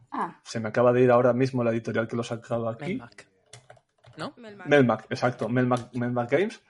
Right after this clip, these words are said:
Speaker 2: Y es lo mismo, es una cajita con las cartas y los dados y es una vueltita a la mecánica del, del Orchard. Y a mí me gusta mucho y lo llevo por ahí y me, me entretiene muchísimo y, y tengo muchas ganas también. Entonces, lo
Speaker 1: Qué guay.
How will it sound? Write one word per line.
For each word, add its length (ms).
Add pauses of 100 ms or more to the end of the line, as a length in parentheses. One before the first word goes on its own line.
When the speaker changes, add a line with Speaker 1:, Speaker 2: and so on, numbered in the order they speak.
(480)
Speaker 2:
Y 160
es 140
lo 100
mismo, 260
es 140
una 180
cajita 480
con 180
las 160
cartas 320
y 40
los 140
dados 360
y 100
es 200
una 400
vueltita 640
a 20
la 100
mecánica 520
del, 480 (280)
del 200
Orchard. 320 (840)
Y 460
a 240
mí 100
me 100
gusta 220
mucho 320
y 120
lo 200
llevo 200
por 160
ahí 200
y 40
me, 240
me 100
entretiene 380
muchísimo 520
y, 300
y 140
tengo 260
muchas 260
ganas 260
también. 300 (420)
Entonces, 260
lo 260
Speaker 1:
Qué 100
guay. 240